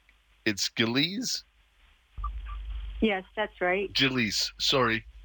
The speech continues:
Speaker 2: That's quite all right.
Speaker 1: How can I help
Speaker 2: Mm.
Speaker 1: you?
Speaker 2: Uh, I sent in a, a text with some pictures of some, uh, stressed linden trees. I'm not sure if I
Speaker 1: Oh,
Speaker 2: did that
Speaker 1: okay.
Speaker 2: right.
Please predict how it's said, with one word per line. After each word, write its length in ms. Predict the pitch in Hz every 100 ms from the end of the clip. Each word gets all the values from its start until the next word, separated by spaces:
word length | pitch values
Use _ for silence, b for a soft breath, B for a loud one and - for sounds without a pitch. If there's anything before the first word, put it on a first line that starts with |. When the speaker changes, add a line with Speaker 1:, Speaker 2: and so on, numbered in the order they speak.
| - - - - -
Speaker 2:
That's 120 | 175 - -
quite 180 | 202
all 80 | 196
right. 240 | 190 160 - - - - - - - - - - - -
Speaker 1:
How 220 | - 117
can 160 | - 120
I 40 |
help 160 | 190 196
Speaker 2:
Mm. 60 |
Speaker 1:
you? 60 | - - - - - B B B B -
Speaker 2:
Uh, 240 | 208 208 -
I 180 | 233 233
sent 220 | 277 294
in 320 | 320 302 285 - 220
a, 220 | 196 208
a 40 | -
text 300 | 233 226 -
with 120 | 214 208
some 140 | 190 185
pictures 600 | - 214 - 185 165 160
of 140 | 185 170 -
some, 280 | 175 175 170
uh, 280 | 160 156 156 -
stressed 320 | 208 208 208 -
linden 520 | 180 190 208 185 156 165
trees. 420 | - 160 151 147 - - - -
I'm 120 | 196 208
not 100 | -
sure 220 | - 240
if 80 | 233
I 40 |
Speaker 1:
Oh, 160 | 107 139
Speaker 2:
did 0 |
that 60 | 160
Speaker 1:
okay. 360 | 160 127 139 160
Speaker 2:
right. 260 | 160 147